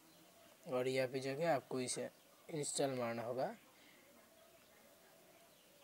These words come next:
इंस्टॉल मारने के बाद ये कुछ, मैं already इसे इंस्टॉल कर चुका हूँ, इसलिए मुझे इंस्टॉल करने की ज़रूरत नहीं है। उसके बाद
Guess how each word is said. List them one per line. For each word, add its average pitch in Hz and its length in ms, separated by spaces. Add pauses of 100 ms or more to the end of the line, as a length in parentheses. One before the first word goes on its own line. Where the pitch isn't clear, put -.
(920)
इंस्टॉल 156 540
मारने 143 360
के 151 120
बाद 147 260 (160)
ये 139 140
कुछ, 139 340
मैं 143 240
already 135 320
इसे 139 260
इंस्टॉल 131 300
कर 131 180
चुका 135 280
हूँ, 151 160
इसलिए 123 300
मुझे 127 240
इंस्टॉल 127 320
करने 127 240
की 127 120
ज़रूरत 117 360
नहीं 120 180
है। 156 160 (680)
उसके 156 280
बाद 147 220